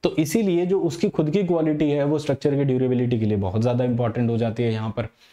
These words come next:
फिर अब क्वालिटी, अगर क्वालिटी से हमारा मतलब क्या है कि ना तो वो डिटीरियरेट हो। देखो दो चीजें हैं दोस्तों, कुछ बेसिक बेसिक शब्द जो है ना इनका हमें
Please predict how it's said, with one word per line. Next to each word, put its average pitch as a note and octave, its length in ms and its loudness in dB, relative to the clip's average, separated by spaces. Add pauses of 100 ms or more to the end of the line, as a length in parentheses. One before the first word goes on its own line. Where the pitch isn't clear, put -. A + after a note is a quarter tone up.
(360)
फिर B3 360 0 (440)
अब F#3+ 320 -4 (220)
क्वालिटी, G3 420 2
अगर G#3 260 0
क्वालिटी F3+ 480 0
से G#3 100 0
हमारा G3+ 240 2
मतलब F3+ 340 0
क्या F3+ 140 2
है F#3 120 0
कि F#3+ 100 0
ना D#3+ 220 2
तो F#3+ 120 0
वो G3 120 2
डिटीरियरेट E3 760 2
हो। B2+ 180 -2 (360)
देखो G#3+ 220 2
दो G3 220 2
चीजें G#3+ 280 0
हैं E3 120 2
दोस्तों, B2+ 320 0
कुछ G#3+ 240 0
बेसिक G3 320 0
बेसिक A3+ 280 0
शब्द F#3+ 320 0
जो G3+ 140 0
है C3 160 0
ना D3 260 -2
इनका E3+ 280 0
हमें E3 400 -2